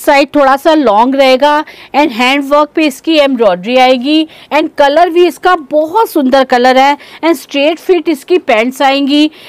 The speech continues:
and price रहेगा only one six nine five, sizes is thirty-eight to forty-four। एक ये चीज़ मैं आपको दिखा रही हूँ जो कि बहुत, बहुत अच्छी चीज़ है,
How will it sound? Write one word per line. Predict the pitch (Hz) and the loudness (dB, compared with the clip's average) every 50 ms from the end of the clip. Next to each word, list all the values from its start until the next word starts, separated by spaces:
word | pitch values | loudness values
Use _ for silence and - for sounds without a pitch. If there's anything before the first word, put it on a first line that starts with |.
| - - - | -18 -8 -4
and | 262 294 320 320 294 | -2 0 0 -2 0
price | - 269 240 240 269 320 311 285 294 | 0 0 2 2 2 0 0 0 2
रहेगा | 311 294 302 294 269 302 311 311 | 2 2 2 2 2 2 2 2
only | 277 - 269 277 277 285 285 302 339 403 453 370 - _ _ _ _ _ _ _ _ _ _ _ _ _ _ _ - | 2 2 0 2 0 2 2 2 2 2 2 0 -4 _ _ _ _ _ _ _ _ _ _ _ _ _ _ _ -12
one | 220 220 269 277 285 330 349 | -4 0 2 2 2 2 0
six | 330 - 359 320 330 302 - - - - | 0 0 0 0 0 0 -4 -10 -8 -4
nine | 247 226 214 226 254 277 | -2 0 0 0 -2 -4
five, | 254 - 294 277 277 285 294 311 330 320 - _ _ _ - | -2 0 0 2 2 2 0 -2 -2 -6 -10 _ _ _ -2
sizes | - 247 240 254 262 262 285 277 262 277 320 | 0 0 2 0 0 -2 -4 -4 -2 -4 -4
is | 311 - - | -4 -2 -2
thirty-eight | 269 214 196 - 247 240 240 240 233 226 - - - | -4 -4 -2 -4 -4 -2 0 0 0 -2 -4 -6 -2
to | 311 349 403 403 - | -2 0 -2 0 0
forty-four। | 269 240 220 214 - 254 233 196 226 202 190 185 - - - - - - | 0 0 0 0 -4 -6 -4 -4 -2 -2 -2 -2 -4 -8 -16 -20 -8 -4
एक | 285 320 285 | -2 -2 -2
ये | 269 330 381 403 | 0 -2 -2 -2
चीज़ | 403 403 440 440 392 370 | 0 0 0 0 0 0
मैं | 392 392 | -2 0
आपको | 339 285 269 269 - 330 330 | 0 0 -2 -2 -4 -4 -4
दिखा | 262 302 - - 247 226 226 | -4 -6 -4 -2 -2 0 0
रही | 240 269 277 | -2 -2 -6
हूँ | 277 285 294 302 294 285 - _ _ _ | -4 -4 -2 -4 -4 -6 -10 _ _ _
जो | 233 285 | -4 -4
कि | 277 - 349 359 277 226 - _ - | 0 0 0 0 0 -4 -10 _ 0
बहुत, | 285 302 294 285 - - 330 349 392 381 285 233 220 - | 2 2 2 2 0 0 2 2 2 2 0 -8 -6 -2
बहुत | 269 269 262 - - 330 359 370 370 - _ | 0 0 0 2 2 2 2 0 -2 -4 _
अच्छी | 254 269 262 - - - 330 311 | -6 -6 -6 -8 -2 -2 -2 -2
चीज़ | - - 269 262 254 233 254 | 0 -4 -4 -4 -2 0 0
है, | 277 285 311 320 | 2 2 2 0